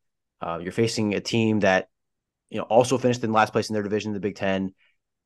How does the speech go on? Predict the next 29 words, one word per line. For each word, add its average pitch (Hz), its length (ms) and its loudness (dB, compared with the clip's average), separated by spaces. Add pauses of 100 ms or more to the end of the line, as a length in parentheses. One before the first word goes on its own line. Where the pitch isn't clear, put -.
(120)
It 113 100 -2
would 107 120 -4
be 107 140 -4
very 127 520 6
Rutgers, 104 720 0
and 95 240 -2
I 95 140 0
think - 380 -6 (120)
this - 140 -8
is 95 100 -10
not 95 220 0
being 104 140 -2
negative. 127 260 6
I 98 80 4
think 113 160 -2
most 117 220 2
Rutgers 113 220 -2
fans 113 220 -6
would 117 120 -4
agree 147 180 0
with 123 100 0
this. 101 160 -6 (220)
It 110 60 -6
would 107 80 -4
be 113 100 -4
very 139 420 8
Rutgers 101 360 2
to - 100 -6
lose 98 300 -6